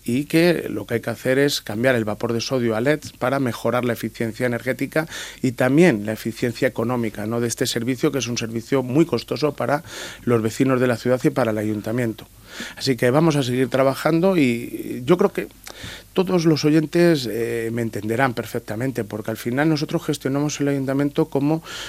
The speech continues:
cualquier, eh, familia gestiona su hogar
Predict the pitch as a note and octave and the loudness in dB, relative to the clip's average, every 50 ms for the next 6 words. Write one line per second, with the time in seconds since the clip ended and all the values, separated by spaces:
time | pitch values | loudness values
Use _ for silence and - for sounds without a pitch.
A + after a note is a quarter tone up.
0 | - - - - B2 A#2 A2+ A2+ - C#3 C#3 D3 D3 D3 D3 D3 C#3+ C#3+ C#3 C3+ | -14 -12 -4 2 2 2 2 2 2 4 6 8 8 8 8 8 6 6 6 4
1 | C3+ C3 B2 - C3 B2 C3 C#3+ D3 D3 D#3+ E3 D#3+ - B2 A2 - - - B2+ | 4 2 -2 -2 -2 2 4 4 6 6 6 4 2 0 -4 -6 -6 -4 -2 -2
2 | C#3 C#3+ B2+ - - F#2+ G2 A#2+ B2+ A2+ - | -2 -2 -2 -2 -4 -2 2 4 4 4 4